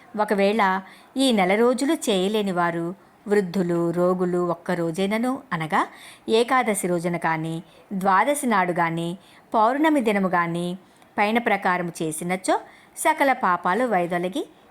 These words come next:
సిరి సంపదలు, పుత్ర సంతానం కలుగుతుంది. ఇది నా అనుభవంతో తెలియచేయుచున్నాను" అని చెప్పగా ఆ బ్రాహ్మణుని మాటలకు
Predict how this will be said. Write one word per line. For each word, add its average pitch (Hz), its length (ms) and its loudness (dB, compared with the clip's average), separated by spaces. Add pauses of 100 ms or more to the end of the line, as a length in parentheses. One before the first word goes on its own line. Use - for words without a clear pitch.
సిరి 285 240 0
సంపదలు, 180 680 -2 (280)
పుత్ర 302 220 0
సంతానం 175 540 -2
కలుగుతుంది. 190 600 -4 (420)
ఇది 185 260 0
నా 233 160 2
అనుభవంతో 202 600 0
తెలియచేయుచున్నాను" 226 920 0 (420)
అని 196 240 -2 (120)
చెప్పగా 185 380 -2 (460)
ఆ 294 120 4
బ్రాహ్మణుని 220 600 0
మాటలకు 190 680 0